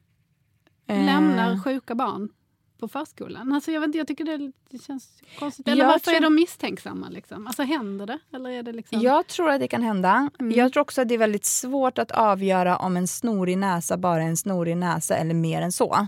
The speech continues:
Speaker 2: Mm.
Speaker 1: Om ett barn inte har feber,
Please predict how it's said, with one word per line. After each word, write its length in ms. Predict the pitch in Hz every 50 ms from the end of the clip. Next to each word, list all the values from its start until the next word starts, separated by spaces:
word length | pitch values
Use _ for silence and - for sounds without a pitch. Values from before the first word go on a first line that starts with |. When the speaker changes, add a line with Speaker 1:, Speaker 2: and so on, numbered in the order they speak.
| -
Speaker 2:
Mm. 320 | - 233 226 214 214 220 233 -
Speaker 1:
Om 200 | - 220 220 220
ett 100 | 220 214
barn 280 | 214 247 262 269 277 269
inte 180 | 254 214 -
har 140 | 170 165 170
feber, 840 | 165 - - - 320 285 233 170 147 - - - 98 - 202 214 208